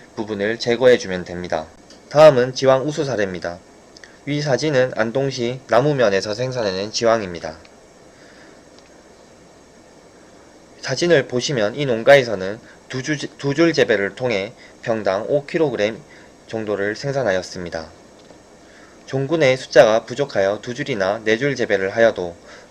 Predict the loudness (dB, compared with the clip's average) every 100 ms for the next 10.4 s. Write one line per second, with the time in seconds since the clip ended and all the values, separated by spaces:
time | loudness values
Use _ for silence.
0 | -14 4 4 6 2 0 0 -2 2 2
1 | 0 -2 -4 -2 -6 -6 -6 -8 -4 -2
2 | -2 -6 -8 -16 -20 -16 -4 -2 0 -2
3 | -2 -2 -2 0 0 0 -2 -6 -10 -20
4 | -8 -6 -4 -4 -4 -6 -8 -8 -6 -6
5 | -6 -8 -10 -16 -20 -20 -20 -20 -20 -20
6 | -20 -20 -20 -20 -20 -20 -20 -20 -20 -20
7 | -20 -20 -20 -20 -20 -20 -20 -20 -20 -20
8 | -20 -20 -20 -20 -20 -20 -20 -20 -20 -20
9 | -20 -20 -20 -20 -12 6 8 8 6 -4
10 | -2 -2 -2